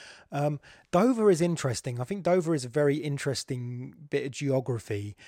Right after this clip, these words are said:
um, because it sort of signifies so much about the English mentality.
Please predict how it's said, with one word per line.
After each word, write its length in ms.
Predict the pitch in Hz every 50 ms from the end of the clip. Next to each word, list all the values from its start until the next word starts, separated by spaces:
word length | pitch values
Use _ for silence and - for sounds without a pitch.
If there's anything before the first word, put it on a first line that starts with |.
| - - - - _ _ _ - -
um, 400 | 139 120 120 120 120 123 127 120
because 420 | 113 135 123 - 156 147 - -
it 280 | - - 151 - - -
sort 320 | - - - - 175 165
of 60 | 156
signifies 720 | - - - 180 175 175 165 - - - 135 127 123 110 -
so 240 | - - 165 165
much 320 | 165 156 165 165 156 - -
about 340 | 131 127 123 123 127 - 127
the 100 | 127 139
English 460 | - 139 131 131 127 131 120 - -
mentality. 880 | 131 120 117 117 113 117 123 131 131 127 117 - - 120 110 104 101